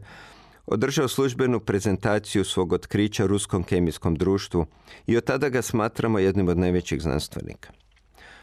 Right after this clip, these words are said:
Ja sam bio vrlo loš u školi iz kemije, a i danas je slabo razumijem. Ali njegova tablica je bila nacrtana preko cijelog zida kemijskog kabineta, tako da sam je se nagledao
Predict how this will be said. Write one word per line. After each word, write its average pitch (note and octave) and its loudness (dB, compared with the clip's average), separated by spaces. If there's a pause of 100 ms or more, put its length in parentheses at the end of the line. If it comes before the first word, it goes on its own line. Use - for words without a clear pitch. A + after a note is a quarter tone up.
(120)
Ja F#2+ 2
sam F#2+ 0
bio G2+ 4
vrlo G2+ 2
loš F#2 0
u D2+ -2
školi E2 0
iz - -2
kemije, D#2 0 (320)
a F#2+ 0
i G#2+ 2
danas C3 0
je G#2+ 2
slabo F#2 0
razumijem. D#2 0 (400)
Ali A2 2
njegova C#3+ 2
tablica C#3 -2
je B2 -2
bila C3 2
nacrtana B2 0
preko G#2 -2
cijelog A2+ 0
zida F#2 2
kemijskog E2+ -2
kabineta, E2 0 (300)
tako C3+ 0
da C#3+ 0
sam B2 0
je A#2 2
se B2+ 0
nagledao G#2+ 2